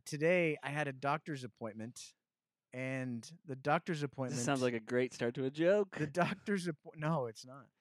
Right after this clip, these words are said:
Speaker 1: The doctor's appointment was done via a video conference. So
Speaker 2: How did you, do you, like, a prostate
Speaker 1: <laughs>
Speaker 2: exam or
Speaker 1: No,
Speaker 2: something?
Speaker 1: <laughs> yeah, I just took my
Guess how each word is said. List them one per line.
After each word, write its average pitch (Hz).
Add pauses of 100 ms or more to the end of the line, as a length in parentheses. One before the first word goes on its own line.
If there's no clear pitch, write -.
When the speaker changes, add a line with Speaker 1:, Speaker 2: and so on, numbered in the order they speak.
(520)
Speaker 1:
The 139
doctor's 165
appointment 151
was 131
done 139
via 135 (200)
a 117
video 131
conference. - (720)
So 123
Speaker 2:
How 117
did 117
you, 82 (120)
do 113
you, 107
like, 113
a 101 (400)
prostate 120
Speaker 1:
<laughs> -
Speaker 2:
exam 190
or 240
Speaker 1:
No, 226
Speaker 2:
something? 240 (580)
Speaker 1:
<laughs> -
yeah, 185
I 175
just 160
took 190
my 131